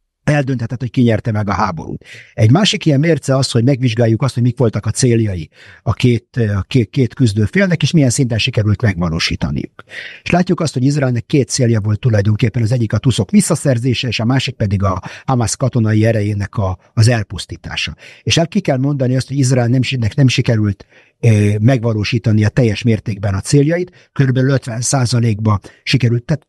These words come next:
ötven százalékba sikerült kiszabadítani a tuszokat, a Hamas katona-, er-, katonai erejének körülbelül a, a, ami a megölt terroristákat illeti, körülbelül az ötven százalékát sikerült felszámolni, vannak, akik harmincötöt mondanak, teljesen mellékes.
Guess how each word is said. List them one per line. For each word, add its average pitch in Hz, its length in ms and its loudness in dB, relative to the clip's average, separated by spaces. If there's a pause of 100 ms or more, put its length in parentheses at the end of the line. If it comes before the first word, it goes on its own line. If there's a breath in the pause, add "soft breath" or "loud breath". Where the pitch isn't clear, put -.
(100)
ötven 170 240 0
százalékba 127 440 -2
sikerült 127 340 0
kiszabadítani 110 640 0
a 113 60 2
tuszokat, 170 520 0 (220 loud breath)
a 113 80 -2
Hamas 143 300 0
katona-, 143 360 0
er-, 139 400 0
katonai 131 520 2
erejének 120 420 2
körülbelül 113 580 2
a, 101 100 -2 (500 loud breath)
a, 107 260 4 (160)
ami 135 180 6
a 127 40 6
megölt 143 420 2
terroristákat 127 680 -4
illeti, 123 240 2
körülbelül 117 340 -2
az 123 60 2
ötven 175 240 0
százalékát 135 540 -2
sikerült 117 400 -2
felszámolni, 110 680 0
vannak, 110 240 2
akik 120 200 -4
harmincötöt 147 640 -2
mondanak, 120 420 0
teljesen 120 400 0
mellékes. 156 540 2